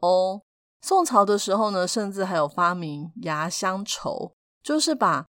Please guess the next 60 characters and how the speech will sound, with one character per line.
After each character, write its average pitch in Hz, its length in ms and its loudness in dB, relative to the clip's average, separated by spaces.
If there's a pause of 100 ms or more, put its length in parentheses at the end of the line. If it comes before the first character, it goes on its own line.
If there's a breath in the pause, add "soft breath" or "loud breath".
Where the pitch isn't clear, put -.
香 214 380 -2
料 208 220 4
跟 202 240 -4
药 190 240 2
材 170 280 -8
制 190 240 -4
成 156 300 -6
固 208 180 -2
体 180 200 -6
的 - 120 -10
清 175 320 -8
洁 135 220 -4
剂， - 420 -8 (280)
这 277 100 0
样 262 100 4
子 202 120 0
刷 208 240 0
起 190 180 -6
来 151 220 -6
就 180 160 -4
会 175 160 -4
香 165 280 -6
香 165 280 -6
的， - 220 -12 (120)
跟 160 140 -8
我 160 40 -6
们 160 140 -10
现 151 240 -6
在 147 180 -6
一 80 140 -14
样。 95 180 -6 (360)
后 - 180 4
来 240 160 8
牙 208 220 2
刷 220 260 6
呢， 190 300 0
还 180 160 -6
从 175 240 -6
那 196 100 -2
时 170 160 -4
候 185 180 0
传 160 320 -8
到 175 200 -2
了 165 80 -4 (100)
欧 196 220 -2
洲 214 240 -2
哦， 208 480 0 (340)
所 - 180 -6
以 170 120 -2
原 151 160 -4
来 160 160 -2
牙 156 240 -2
刷 175 260 0
是 175 180 -4
中 285 360 0
国 180 200 2
人 170 220 -2
发 175 220 0
明 151 260 -10
的。 - 200 -10